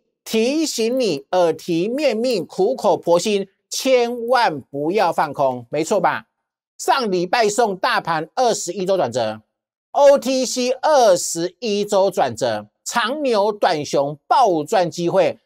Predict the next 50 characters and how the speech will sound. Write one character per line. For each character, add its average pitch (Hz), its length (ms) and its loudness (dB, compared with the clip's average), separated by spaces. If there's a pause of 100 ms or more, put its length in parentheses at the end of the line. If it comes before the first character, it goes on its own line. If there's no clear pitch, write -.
(160)
太 262 240 0
多 208 220 0
粉 165 240 -2
丝 160 280 -6 (100)
太 196 140 -4
感 117 180 -6
动 123 200 -4
了， 98 160 -6 (320)
因 285 260 -2
为 269 160 6
认 233 320 0
识 214 200 -2
江 190 200 -4
江， 165 320 -2 (220)
因 262 180 -2
为 247 140 6
听 240 360 -4
江 233 220 -2
江 220 160 -2
的 214 120 0
教 208 260 0
学， 147 320 0
然 135 140 -2
后 185 120 0
呢， 156 140 0
他 185 180 -4
心 208 340 -4
态 202 220 0
成 147 240 -4
长， 151 260 0 (240)
对 233 200 4
股 147 280 -2
市 190 280 0
建 214 240 0
立 185 100 0
了 147 240 0 (160)
很 151 340 2
正 220 320 2
确 214 220 -2
的 156 100 2
观 165 220 0
念， 175 260 0 (140)
长 190 300 -4
牛 160 320 0
短 139 260 -2
熊， 135 300 0
哦， 185 540 2
原 170 200 0
来 151 160 -2
是 151 260 -2